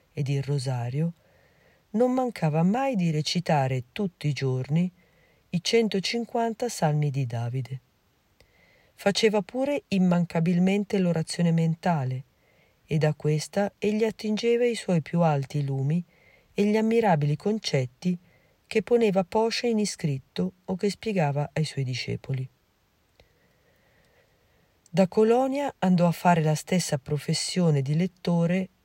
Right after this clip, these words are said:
a Hildesheim, in Sassonia, a Friburgo,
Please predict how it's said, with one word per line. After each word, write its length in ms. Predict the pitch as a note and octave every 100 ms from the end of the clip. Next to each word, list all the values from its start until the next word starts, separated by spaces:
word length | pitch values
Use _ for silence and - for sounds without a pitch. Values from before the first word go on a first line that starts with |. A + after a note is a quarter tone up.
| _ -
a 140 | F3 E3
Hildesheim, 800 | E3+ D#3 C#3+ D3+ - D#3 D#3 D3+ - _ _
in 140 | E3
Sassonia, 760 | D#3 E3+ D#3 - C#3 C3+ C#3+ C#3+ - _ _ _ _ _ _
a 100 | E3
Friburgo, 800 | - D#3+ B2+ C3+ C3+ C3+ G3